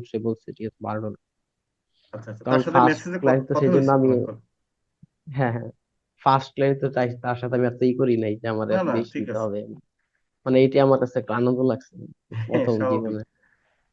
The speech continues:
Speaker 1: কারণ এটা আমার
Speaker 2: এ-
Speaker 1: স্বপ্ন, স্যার। আমি অনেক আগে থেকে, আমি যখন আমি ইন্টার করি, তখন থেকে আমি এসব ভিডিও দেখি।
Speaker 2: আচ্ছা, আচ্ছা।
Speaker 1: পরে হঠাৎ করে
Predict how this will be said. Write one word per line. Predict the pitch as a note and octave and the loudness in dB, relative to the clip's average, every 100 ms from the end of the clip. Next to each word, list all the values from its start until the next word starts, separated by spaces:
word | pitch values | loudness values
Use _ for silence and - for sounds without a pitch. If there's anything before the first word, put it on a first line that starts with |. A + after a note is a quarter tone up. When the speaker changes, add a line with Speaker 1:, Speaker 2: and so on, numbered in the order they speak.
| _ _ _ A#2+ _ _ | _ _ _ -18 _ _
Speaker 1:
কারণ | _ B2+ | _ 0
এটা | C3+ | 4
আমার | C3+ C3 | 2 2
Speaker 2:
এ- | |
Speaker 1:
স্বপ্ন, | A#2+ A#2+ B2 C#3+ | 0 0 2 0
স্যার। | A#2 | 0
আমি | G2+ A2 | -2 -2
অনেক | A#2+ G#2+ | -2 0
আগে | A#2 D3 | 0 -2
থেকে, | D3+ B2 A2+ | -2 -4 -2
আমি | A#2 B2 D3+ - _ _ _ | -2 -2 -8 -18 _ _ _
যখন | B2 B2+ C#3 | 0 2 4
আমি | C3+ C3 - | 4 2 2
ইন্টার | D3 D#3 F3 | 0 4 2
করি, | E3 C#3+ | 4 2
তখন | C3+ C3+ B2 | 2 0 -2
থেকে | A#2+ | 0
আমি | A#2 A#2 | 0 0
এসব | A#2+ G#2 | 0 -4
ভিডিও | A2+ A#2+ | -4 0
দেখি। | A#2 - _ _ _ _ _ _ - | -2 -4 _ _ _ _ _ _ -18
Speaker 2:
আচ্ছা, | A2+ - | -18 -18
আচ্ছা। | - _ _ _ | -20 _ _ _
Speaker 1:
পরে | C3+ C3 | 2 4
হঠাৎ | B2 A#2 A#2 A#2+ | 4 0 -2 -4
করে | B2+ | -2